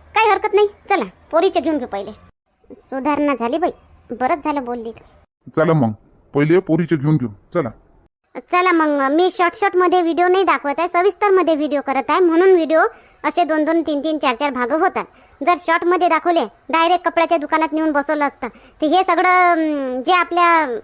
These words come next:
Speaker 1: रिअल लाईफमध्ये जे घडते, ते, ते सगळं मी याच्यामध्ये सविस्तर करत आहे, म्हणून, अं, व्हिडिओ वाढत आहे.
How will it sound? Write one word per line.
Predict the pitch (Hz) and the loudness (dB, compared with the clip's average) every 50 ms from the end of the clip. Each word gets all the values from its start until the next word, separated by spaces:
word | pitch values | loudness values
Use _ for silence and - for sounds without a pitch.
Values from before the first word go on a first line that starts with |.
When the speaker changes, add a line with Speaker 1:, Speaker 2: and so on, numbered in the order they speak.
| 247 | -6
Speaker 1:
रिअल | 262 302 330 349 349 | -4 0 2 2 2
लाईफमध्ये | 349 349 339 330 311 302 339 330 320 320 320 311 339 | 2 2 2 2 2 2 0 0 -2 -2 0 0 0
जे | - 330 | 0 -2
घडते, | 320 - 311 320 - - - 302 - - _ _ _ _ _ _ | -2 -2 -4 -4 0 0 0 0 0 -4 _ _ _ _ _ _
ते, | 349 359 | -2 0
ते | 359 381 370 | 0 0 -2
सगळं | 359 - 320 277 311 349 | -2 -4 -6 -4 -2 -2
मी | 330 339 339 359 | -2 0 -2 -2
याच्यामध्ये | 349 285 - - 294 302 311 285 311 - | -2 -4 -4 -6 -6 -6 -6 -6 -4 -4
सविस्तर | 302 277 294 285 - - 330 339 | -4 -4 -4 -4 -4 -4 -6 -2
करत | - 349 339 339 330 | 0 0 0 0 0
आहे, | 277 269 285 | 0 -2 0
म्हणून, | 311 311 320 349 381 392 381 370 - - - - - | 0 0 2 4 4 4 2 0 -4 -14 -20 -10 -6
अं, | 226 285 302 311 311 311 311 302 285 285 294 285 269 233 220 | -2 2 2 4 4 4 4 4 4 4 2 2 2 0 -2
व्हिडिओ | 254 294 320 359 381 349 | -2 0 2 2 2 4
वाढत | 320 294 294 311 339 311 | 2 2 2 0 0 0
आहे. | 277 269 311 | 0 0 -2